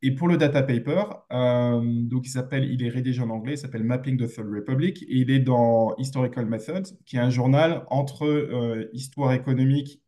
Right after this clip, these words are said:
histoire et, euh, démographie, je dirais, euh, qui est, euh, assez interdisciplinaire et qui publie ce genre, ce genre d'article.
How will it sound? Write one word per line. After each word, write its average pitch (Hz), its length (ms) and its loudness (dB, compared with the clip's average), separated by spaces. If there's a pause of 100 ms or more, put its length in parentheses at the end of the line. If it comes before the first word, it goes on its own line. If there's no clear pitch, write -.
(260)
histoire 135 720 0 (140)
et, 123 300 -2
euh, 110 180 -2
démographie, 117 580 -4
je 151 100 -10
dirais, 131 380 -2 (560)
euh, 120 480 4 (160)
qui 131 280 4
est, 131 40 6
euh, 110 380 2
assez - 260 -2
interdisciplinaire 127 1000 -2
et 120 160 -2
qui 127 140 -10
publie 123 300 -2
ce 135 160 -6
genre, 117 300 -2
ce - 160 -12
genre 120 180 0
d'article. - 400 -8